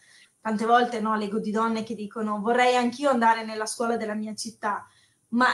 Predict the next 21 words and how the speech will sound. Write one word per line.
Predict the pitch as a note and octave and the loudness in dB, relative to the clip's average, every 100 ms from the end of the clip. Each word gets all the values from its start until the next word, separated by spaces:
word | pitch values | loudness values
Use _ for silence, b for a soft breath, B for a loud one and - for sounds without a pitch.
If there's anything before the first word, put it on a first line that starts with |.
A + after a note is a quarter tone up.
| A#3+ | 2
in | A#3+ | 0
realtà, | A#3+ C4 C4+ - A#3+ G#3+ A3 - | 6 6 6 4 4 6 4 2
eh, | - G#3 G3+ | -4 -4 -2
per | A#3+ | -4
fare | G#3+ C#4+ C4 | -2 4 4
informazione | A#3+ A3 A#3 A#3 B3 - A#3 G#3 G#3 G#3+ | 4 -2 -4 -2 -2 -4 -4 -4 -4 -6
bisogna | G3 F#3+ G3+ G3+ G3 - | -6 -6 -6 -4 -6 -6
essere | G3+ - G3+ | -4 -4 -4
formati, | G3 G3+ G3+ G3+ G3+ F#3 - G3 | -6 -8 -4 -2 -4 -8 -12 -10
soprattutto | A#3 B3 A#3+ A#3+ - C4 C4 C4 | -8 -2 -2 -2 -6 -6 -2 0
quando | A3 G#3 | 0 -2
si | G3+ A3 | -4 -6
parla | G#3+ G#3+ A3 | -2 -2 0
alle | G#3 | -2
adolescenti | G#3 G#3 G#3+ - B3 C4 C#4+ | -4 -4 -4 -2 -2 -2 -6
bisogna | G3+ G3 G#3 | -10 -8 -8
sapere | G#3 G3+ - G#3+ G3+ | -8 -8 -10 -10 -10
che | G3+ | -14
cosa | F#3+ G3 | -16 -14
dire, | F#3+ G3+ F3+ F#3 | -12 -12 -12 -14
perché, | F3+ _ F3 | -20 _ -20